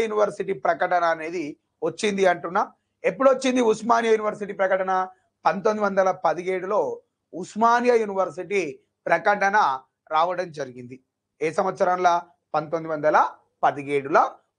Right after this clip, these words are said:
ఉస్మానియా యూనివర్సిటీ ప్రకటన వచ్చింది. ఏమని ప్రకటన వచ్చింది?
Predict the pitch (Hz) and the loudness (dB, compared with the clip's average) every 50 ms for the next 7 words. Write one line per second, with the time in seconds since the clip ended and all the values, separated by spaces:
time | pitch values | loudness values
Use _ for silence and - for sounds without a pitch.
0 | 170 185 - - 233 233 233 226 220 214 202 190 175 175 175 175 - 156 147 190 | -12 -10 -8 0 2 2 2 2 2 0 0 0 0 0 -2 -2 -6 -8 -4 -2
1 | 254 339 427 - - _ _ _ 185 160 156 160 165 147 160 175 208 247 311 - | -2 -2 -2 -4 -10 _ _ _ 0 0 2 2 0 2 2 2 4 2 2 0
2 | - - _ _ _ 139 127 131 - - - 113 113 131 127 _ _ _ _ _ | -4 -12 _ _ _ -16 -16 -14 -16 -18 -18 -16 -16 -16 -18 _ _ _ _ _
3 | _ _ _ _ 151 165 214 226 254 254 262 254 202 247 240 226 240 233 233 233 | _ _ _ _ 0 2 4 4 4 2 2 2 2 2 2 2 2 2 0 -2
4 | 226 - 226 220 214 214 214 | -4 -4 -6 -6 -4 -4 -2